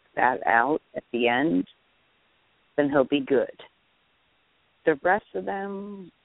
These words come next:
were, like, pretty much in power. And so they can be like, "Oh, we ran the house," and all this other stuff. So,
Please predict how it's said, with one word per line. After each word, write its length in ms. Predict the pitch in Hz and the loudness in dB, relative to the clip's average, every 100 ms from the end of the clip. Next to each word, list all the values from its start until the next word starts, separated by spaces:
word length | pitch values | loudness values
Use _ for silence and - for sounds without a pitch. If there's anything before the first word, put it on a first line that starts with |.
| _ | _
were, 120 | 170 | 0
like, 240 | 170 165 160 _ _ | 4 2 2 _ _
pretty 180 | 170 | -6
much 200 | 175 165 - | -4 -4 -4
in 140 | 143 | -8
power. 680 | 127 - 110 131 175 190 208 _ _ _ _ _ _ _ _ _ - | -8 -2 0 0 -2 -2 -4 _ _ _ _ _ _ _ _ _ -6
And 140 | 143 - | -6 0
so 120 | 135 | 2
they 160 | 127 131 | 4 2
can 280 | - 139 131 | 2 -4 -2
be 160 | 143 | 0
like, 220 | 143 135 127 | 2 2 2
"Oh, 180 | 165 196 | 0 2
we 360 | 185 170 151 143 | 4 2 0 2
ran 300 | 139 131 123 | 0 0 -6
the 60 | |
house," 400 | 123 127 139 135 - | -4 -4 -2 -6 -10
and 100 | - | -8
all 120 | - | -8
this 60 | - - | -8 -8
other 140 | 90 - | -10 -2
stuff. 220 | 117 107 - | -2 -2 -2
So, 240 | 71 - | -2 -2